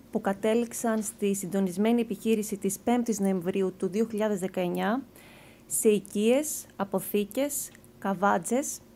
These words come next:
για την εξάρθρωση της εγκληματικής οργάνωσης συνελήφθησαν εννέα άτομα, μεταξύ των οποίων και το αρχηγικό μέλος. Σε βάρος τους, καθώς και για έξι ακόμα άτομα που αναζητούνται,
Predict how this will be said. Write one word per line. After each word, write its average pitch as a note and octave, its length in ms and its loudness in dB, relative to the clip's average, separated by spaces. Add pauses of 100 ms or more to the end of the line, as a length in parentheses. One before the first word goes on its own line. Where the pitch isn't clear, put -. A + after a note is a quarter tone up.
(440)
για G#3 120 2
την A3 140 4
εξάρθρωση G#3 840 2
της - 140 -4
εγκληματικής F#3+ 540 0
οργάνωσης G3 640 0 (400)
συνελήφθησαν B3+ 880 2
εννέα A#3+ 340 4
άτομα, G#3 560 2 (160)
μεταξύ G3+ 360 0
των C4+ 140 4
οποίων A#3+ 360 2
και C4 100 0
το A#3+ 100 -2
αρχηγικό A3 460 0
μέλος. G3 560 0 (1040)
Σε - 200 2
βάρος A3+ 480 6
τους, - 500 -2 (340)
καθώς B3+ 400 2
και B3+ 120 2
για G#3+ 180 4
έξι B3 380 2
ακόμα G#3+ 520 2
άτομα G3 400 -2
που G3 140 -4
αναζητούνται, G#3 760 0